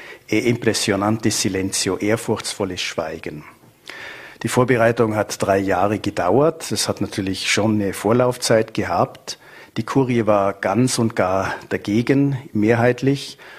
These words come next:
Und die hat sich gedacht, wenn schon ein Konzil, wir können es nicht mehr verhindern, dann ein zeremonielles Blitzkonzil, ein Concilio Lampo. Und das hieß,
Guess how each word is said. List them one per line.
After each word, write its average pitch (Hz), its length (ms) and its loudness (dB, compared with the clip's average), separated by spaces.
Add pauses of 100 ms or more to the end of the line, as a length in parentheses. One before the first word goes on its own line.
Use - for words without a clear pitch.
(260)
Und - 160 -4
die 113 120 2
hat 117 100 0
sich 113 180 -2
gedacht, - 640 0
wenn 107 320 2
schon 127 220 2
ein 104 160 0
Konzil, 135 540 0
wir 120 100 4
können 110 200 0
es 107 120 -2
nicht 107 220 -2
mehr 101 120 0
verhindern, 117 640 2 (460)
dann 104 320 2
ein 104 320 0
zeremonielles 101 800 -2
Blitzkonzil, 98 840 -4
ein 92 140 -6
Concilio 110 480 -2
Lampo. 90 640 -4 (100)
Und - 160 -8
das 98 140 -2
hieß, - 400 0